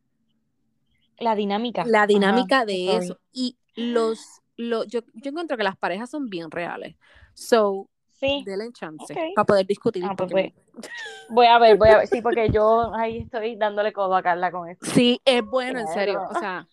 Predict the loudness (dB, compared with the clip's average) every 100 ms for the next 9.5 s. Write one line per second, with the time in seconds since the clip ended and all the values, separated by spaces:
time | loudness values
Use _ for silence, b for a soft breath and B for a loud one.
0 | _ -20 -6 -4 -4 -6 -8 -6 -6 -8
1 | -14 -16 -16 -12 -8 -8 -4 -6 -6 -14
2 | -10 -10 -10 -10 -12 -14 -20 -20 _ _
3 | _ _ _ _ _ _ _ _ _ _
4 | -6 0 0 0 2 2 2 b b b
5 | -2 0 2 2 0 -2 _ -20 -10 -10
6 | -4 -2 -2 -2 -4 -4 -6 -8 -8 -8
7 | -8 -8 -6 -8 -8 -8 -8 -6 -6 -8
8 | -10 -12 -10 -6 -6 -6 -6 -6 -4 -6
9 | -8 -10 -10 -8